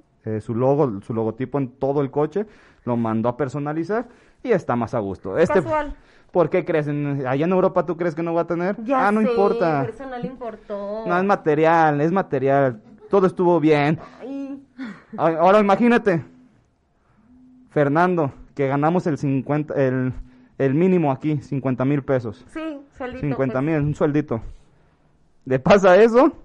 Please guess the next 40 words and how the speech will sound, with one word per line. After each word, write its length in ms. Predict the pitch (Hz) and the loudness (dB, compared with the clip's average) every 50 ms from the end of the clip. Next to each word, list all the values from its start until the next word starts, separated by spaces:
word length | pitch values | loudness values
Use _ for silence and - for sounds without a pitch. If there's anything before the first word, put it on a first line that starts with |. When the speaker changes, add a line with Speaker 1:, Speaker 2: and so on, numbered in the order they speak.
| - - _ _ _ _ - | -20 -20 _ _ _ _ -4
Speaker 1:
Oh, 300 | 196 190 160 156 117 107 92 | 0 2 2 2 2 0 -2
si 120 | 151 147 | -4 -2
te, 260 | - 156 170 156 135 | 0 2 2 2 2
si 120 | 127 185 151 | 0 0 2
te 120 | 165 196 | 4 6
vas 160 | 185 180 185 185 | 6 6 4 4
y 40 | |
te 120 | 147 127 156 | 2 2 0
le, 340 | 143 139 147 151 - 139 127 | 2 2 0 -2 -2 -2 -2
le, 420 | 135 139 139 139 139 139 139 143 | -2 -2 0 0 0 0 0 -2
demanda 640 | 127 123 127 127 139 143 139 143 165 180 185 208 | -4 -6 -6 -2 0 0 2 2 2 2 2 2
contra 280 | 202 170 160 143 156 147 | 2 2 2 4 4 4
demanda 360 | 139 143 165 185 196 202 196 | 4 4 4 4 4 4 4
Speaker 2:
No, 40 | 302 311 | 6 6
Speaker 1:
contra, 400 | 330 311 311 - - 214 311 302 - | 6 6 6 4 4 2 -2 -4 -4
Speaker 2:
claro. 140 | - 269 262 247 | -4 -2 0 2
Speaker 1:
contra 200 | 233 240 175 180 | 4 4 4 6
el 60 | 170 | 6
autolavado, 640 | 175 175 - 190 175 165 165 170 190 220 220 202 175 | 6 6 6 6 6 6 8 8 8 8 8 8 8
¿no? 180 | 170 202 254 359 | 6 6 6 6
Speaker 2:
<laughs> 1300 | 339 330 - - 294 285 - - - 170 175 180 - 196 - - 156 - - - - - - - - 240 | 4 2 0 0 -2 -2 0 2 4 4 4 4 4 2 -2 -2 -6 -8 -10 -16 -20 -20 -20 -20 -16 -12
Yo 80 | 339 392 403 - | -10 -10 -8 -6
sí 100 | 415 359 320 | -6 -4 -4
hubiera 340 | 320 320 311 294 277 269 262 | -4 -2 0 0 0 0 -2
hecho 200 | 262 - 269 240 | -4 -6 -8 -6
eso. 240 | 226 254 - - - - - - - - - - - - - - 226 | -4 -4 -4 -4 -6 -10 -10 -10 -10 -10 -10 -10 -10 -10 -12 -12 -10
Digo, 120 | 311 320 277 | -4 0 0
Speaker 1:
Aquí, 120 | 294 277 | 2 2
Speaker 2:
no. 220 | 277 277 277 277 - - | 0 -2 -2 -6 -12 -10
Speaker 1:
<laughs> 640 | 208 240 240 233 240 285 - - - - 240 220 - - | -10 -8 -6 0 2 4 4 4 2 0 0 2 0 0
aquí 200 | 160 151 156 180 | 0 0 2 2
es 80 | 185 | 2
demanda 360 | 190 190 185 190 196 196 208 190 | 4 2 4 2 2 2 2 0
contra 220 | 180 170 156 156 | 0 0 2 2
demanda 360 | 151 156 175 196 196 190 190 | 2 4 2 2 4 4 2
contra 280 | 175 175 165 156 156 156 | 2 2 2 4 4 4
el 100 | 151 147 | 4 4
D 80 | 156 190 | 4 2
S, 180 | 196 180 185 165 | 2 2 0 0
pero, 280 | - 143 135 131 120 | 2 2 4 2 2